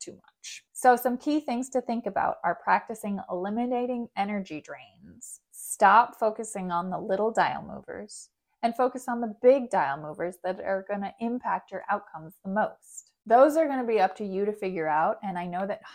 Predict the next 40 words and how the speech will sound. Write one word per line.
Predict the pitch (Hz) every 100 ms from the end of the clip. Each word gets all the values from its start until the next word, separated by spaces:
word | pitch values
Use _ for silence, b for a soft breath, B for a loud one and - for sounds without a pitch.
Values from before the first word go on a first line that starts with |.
| -
having | 180 196 185
a | - -
coach | - 214 226 -
to | 220
help | - 208 -
you | 277
with | 285 -
that | 302 294 -
can | 233
be | 233 226
super | 208 208 190
beneficial. | 190 151 - - - - - _ _ _ _ _ _
So | -
if | 160 196
that | 220
interests | 262 285 294 285 - -
you, | 294 294 294 _ -
reach | 147 - 247
out, | 269 262 -
let's | - - -
chat. | - 196 - -
One | 214 269
of | 294
the | 269
things | 269 226 220
you | 220
could | 240 202
do | 170
today | 180 180 147 165
to |
help | 180 - 349
you | 285 196
with | 185
that | 147 156 - -
is | 175 180 - b b
to | -
sit | 220 269 269
down | 190 202
and | 208
list | 170 160 -